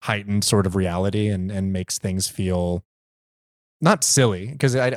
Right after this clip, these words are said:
I don't think it's silly, you know, but, but there is something about it that, like, is so earnest in its, like, self-seriousness, or at least, like, on behalf of the characters, that you can't help but, like, kind of imagine that they're all sort of in on it,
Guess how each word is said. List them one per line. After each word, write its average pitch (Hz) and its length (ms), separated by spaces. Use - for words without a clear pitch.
I 120 40
don't 127 220
think 120 160
it's 117 120
silly, 92 360
you 98 100
know, 98 100
but, 107 220
but 110 200
there 123 120
is 120 280
something 113 320
about 95 260
it 95 140
that, 101 200
like, 98 320
is 110 200
so 101 680
earnest 117 500
in 107 120
its, 98 140
like, 101 140
self-seriousness, 104 880
or 101 120
at 98 100
least, 95 220
like, 98 160
on 98 100
behalf 95 260
of 98 40
the 95 80
characters, 95 460
that 107 100
you 98 100
can't 104 280
help 98 180
but, 101 160
like, 95 340
kind 104 240
of 95 80
imagine 92 420
that 92 240
they're 101 260
all 92 220
sort 104 220
of 92 60
in 95 140
on 98 160
it, 110 160